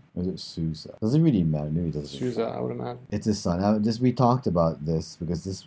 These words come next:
Speaker 1: picture was, um, in his portfolio, and I really, really like it. The more I look at it, really, I mean, it's really, it's well done. I think this is a start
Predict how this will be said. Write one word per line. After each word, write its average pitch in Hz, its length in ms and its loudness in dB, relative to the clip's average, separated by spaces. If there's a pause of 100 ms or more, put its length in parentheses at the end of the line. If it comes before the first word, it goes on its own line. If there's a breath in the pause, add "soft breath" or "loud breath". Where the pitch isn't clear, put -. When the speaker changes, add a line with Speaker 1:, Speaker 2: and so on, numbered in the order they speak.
Speaker 1:
picture 90 300 -4
was, 78 160 -2
um, 76 320 -2
in 78 200 -2
his 73 140 -6
portfolio, 87 600 -2
and 76 100 -2
I 85 60 -2
really, 101 260 4
really 76 200 -4
like 58 240 -12
it. 117 80 0
The 110 120 8
more 143 160 12
I 120 60 10
look 107 240 6
at 82 120 6
it, 71 140 -4
really, 82 320 2
I 73 60 -2
mean, 80 140 -2
it's 92 200 -10
really, 85 340 0
it's - 220 -14
well 76 220 -2
done. 53 300 -14
I 98 140 2
think 107 300 4
this 107 260 0
is 92 240 -4
a 82 100 2
start 180 560 0